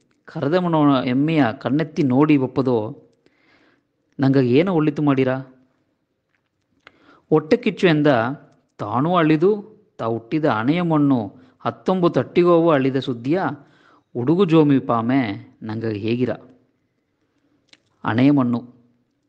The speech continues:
ಹುಡುಗು ಜೋಗಿ ಹುಟ್ಟಿದ ಹಟ್ಟಿ ಹಣೆಯ ಮಣ್ಣು. ಮುಂದೆ ಹಣೆಯ ಮಣ್ಣು ಹತ್ತೊಂಬತ್ತು ಅಟ್ಟಿ ಎಂದು ಅಲ್ಲಿ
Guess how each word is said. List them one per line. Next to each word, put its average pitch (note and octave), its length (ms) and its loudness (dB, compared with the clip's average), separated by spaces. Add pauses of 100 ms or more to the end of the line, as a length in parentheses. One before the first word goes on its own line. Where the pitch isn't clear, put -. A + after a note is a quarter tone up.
(520)
ಹುಡುಗು A3 280 4
ಜೋಗಿ F#3 260 4
ಹುಟ್ಟಿದ D3+ 360 0
ಹಟ್ಟಿ B2 720 -4 (220)
ಹಣೆಯ C3+ 240 0
ಮಣ್ಣು. A#2 340 -2 (720)
ಮುಂದೆ C3 420 2 (680)
ಹಣೆಯ F3 240 0
ಮಣ್ಣು F#3+ 360 0
ಹತ್ತೊಂಬತ್ತು F#3+ 540 2
ಅಟ್ಟಿ B2+ 260 -2
ಎಂದು C#3 300 2 (540)
ಅಲ್ಲಿ A#2 420 -6